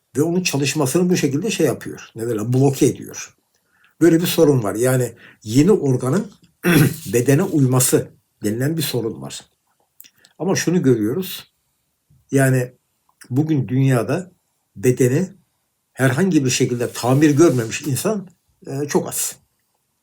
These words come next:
Diyorum ya en basitinden ya dişi çekilmiştir ya da dişine dolgu yapılmıştır. En basitinden. Bunun dışında daha başka şeyler de pekala olabilir. Yani işte bacak takılması, bilmem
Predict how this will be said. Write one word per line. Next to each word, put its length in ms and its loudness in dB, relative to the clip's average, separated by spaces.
Diyorum 280 4
ya 60 0
en 260 0
basitinden 680 -2
ya 140 2
dişi 240 0
çekilmiştir 680 -2
ya 140 0
da 100 -2
dişine 340 2
dolgu 240 4
yapılmıştır. 760 -4
En 180 0
basitinden. 520 -6
Bunun 220 2
dışında 300 -2
daha 180 2
başka 240 -2
şeyler 360 0
de 120 -8
pekala 420 -4
olabilir. 640 -4
Yani 180 -10
işte 420 -10
bacak 340 -4
takılması, 720 -6
bilmem 420 -10